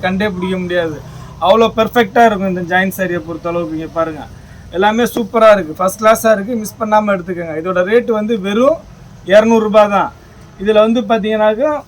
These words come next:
கலர்ஸ் நிறைய இருக்கு. இந்த பாருங்க, எல்லாமே ரொம்ப அருமையா இருக்கு. இங்க பாருங்க, எப்படி இருக்கு பாருங்க, சூப்பரா இருக்கு. எல்லாமே ஃபர்ஸ்ட் கிளாஸா இருக்குமா, மிஸ் பண்ணாம எடுத்துக்கோங்க. இங்க பாருங்க, இதுல வந்து பாத்தீங்கன்னா ஒரு மூணே மூணு ஆர்கஞ்சா சாரி வந்திருக்கு. ஆர்கஞ்சா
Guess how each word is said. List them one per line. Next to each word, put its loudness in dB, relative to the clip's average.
கலர்ஸ் 0
நிறைய 2
இருக்கு. -4
இந்த -4
பாருங்க, -4
எல்லாமே 2
ரொம்ப 0
அருமையா 0
இருக்கு. -2
இங்க -6
பாருங்க, -4
எப்படி -4
இருக்கு -4
பாருங்க, -8
சூப்பரா 0
இருக்கு. -8
எல்லாமே 2
ஃபர்ஸ்ட் -6
கிளாஸா 2
இருக்குமா, 0
மிஸ் -8
பண்ணாம 0
எடுத்துக்கோங்க. -6
இங்க -6
பாருங்க, -2
இதுல 4
வந்து 2
பாத்தீங்கன்னா 2
ஒரு -4
மூணே 0
மூணு -4
ஆர்கஞ்சா 0
சாரி 0
வந்திருக்கு. -6
ஆர்கஞ்சா 2